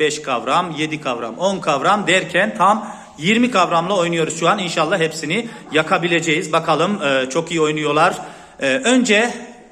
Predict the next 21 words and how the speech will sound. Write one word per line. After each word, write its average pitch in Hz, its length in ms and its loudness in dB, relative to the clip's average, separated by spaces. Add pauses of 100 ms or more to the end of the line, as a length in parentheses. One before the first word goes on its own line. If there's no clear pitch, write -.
(240)
kavramların 185 800 2
ne 196 80 4
olduğunu, 151 600 2 (100)
hangi 202 340 2
meyvenin 160 500 -2
hangi 196 400 -2
hareketi, 156 600 -2 (300)
e, 127 80 -4
yapması, 156 500 -2
yapmamız 156 460 -4
gerektiğini 165 720 -2 (240)
yapacağız. 185 560 2
Ondan 214 260 2
sonra 175 260 0
da 220 120 4
başlayacağız. 139 560 0
Hazır 294 220 4
mıyız? 226 340 0 (2250)
O 254 80 6
zaman 254 440 4
elma. 220 600 2